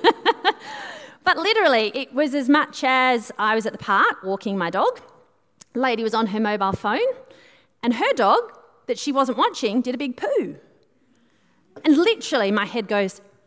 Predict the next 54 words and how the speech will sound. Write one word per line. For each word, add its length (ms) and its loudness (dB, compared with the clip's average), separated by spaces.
"I 40 -20
can't 180 -20
believe 600 -8
she's 200 -8
not 140 2
watching 300 -4
her 100 -6
dog. 300 -8
Is 80 -10
she 140 0
not 180 6
a 60 0
res-, 180 -4
I 100 -2
would, 320 -4
I 60 -8
would 140 -8
never 340 -10
do 160 -16
that." 140 -18
Like 120 -6
tax 200 -4
collector, 340 -4
"Thank 480 0
you, 80 -4
God, 360 -10
that 100 -6
I 160 -2
watch 360 -6
my 160 -10
dog 440 -20
and 120 -6
I 140 -4
pick 260 -14
up 260 -14
the 60 -16
poo, 340 -14
'cause 180 -6
I'm 220 6
a 40 2
good 400 -2
human 560 -2
being." 380 -2
Now, 120 6
it 100 0
sounds 320 4
funny, 300 2
but 180 0
I 160 2
have 220 -4
cast 320 -4
judgment 320 -2
on 140 2
her. 240 -10